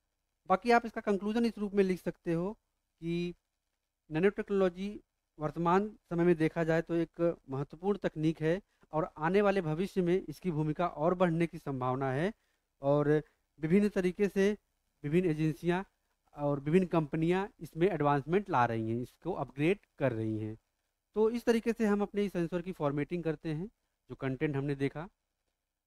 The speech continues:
और इस तरीके से हमारा ये answer conclude होता है। तो basic हमने पिछले कुछ क्लासों में देखा कि आप किस प्रकार से अपने answer को लिखते हो और उसकी क्या-क्या भूमिका होती है,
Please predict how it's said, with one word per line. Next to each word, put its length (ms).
और 420
इस 120
तरीके 280
से 80
हमारा 200
ये 140
answer 380
conclude 600
होता 240
है। 280
तो 120
basic 340
हमने 200
पिछले 400
कुछ 200
क्लासों 340
में 120
देखा 360
कि 720
आप 220
किस 120
प्रकार 340
से 120
अपने 200
answer 260
को 100
लिखते 400
हो 240
और 140
उसकी 420
क्या-क्या 300
भूमिका 380
होती 360
है, 180